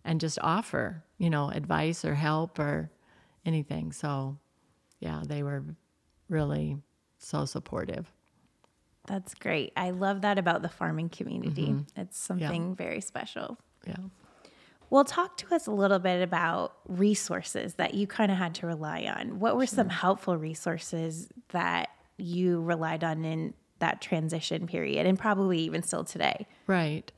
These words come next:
Speaker 1: Well, other than just the people that you personally knew, um,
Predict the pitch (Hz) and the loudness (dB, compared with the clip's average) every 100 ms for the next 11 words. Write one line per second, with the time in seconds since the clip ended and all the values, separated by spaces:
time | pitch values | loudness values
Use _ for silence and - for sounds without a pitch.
0 | - - - _ - 190 185 - 180 196 | -20 -20 -20 _ 2 6 6 4 4 6
1 | 185 175 170 165 - - - 202 202 170 | 6 6 4 2 0 0 2 2 4 4
2 | 165 160 - - 156 151 147 143 - - | 4 2 0 0 4 4 4 0 8 10
3 | 220 208 170 151 147 147 147 143 151 156 | 10 6 2 4 4 4 4 4 2 -2
4 | - - - - _ - 165 147 147 147 | -10 -20 -20 -20 _ -2 2 2 0 -4